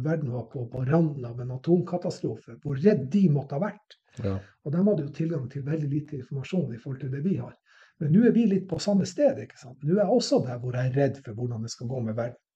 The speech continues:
Speaker 1: Og det er ganske dumt at vi er kommet dit.
Speaker 2: Du har jo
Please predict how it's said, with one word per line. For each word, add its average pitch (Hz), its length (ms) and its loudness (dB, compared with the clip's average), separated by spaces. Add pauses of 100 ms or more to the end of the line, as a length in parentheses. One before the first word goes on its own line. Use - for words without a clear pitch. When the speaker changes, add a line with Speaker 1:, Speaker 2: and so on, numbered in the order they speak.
(400)
Speaker 1:
Og 143 100 -6
det 165 60 2
er 160 80 0
ganske - 260 -2
dumt 220 300 0
at - 80 -16
vi 127 80 -8
er - 80 -12
kommet 170 300 0
dit. 180 180 -4 (1500)
Speaker 2:
Du 139 140 12
har 143 160 12
jo 135 140 12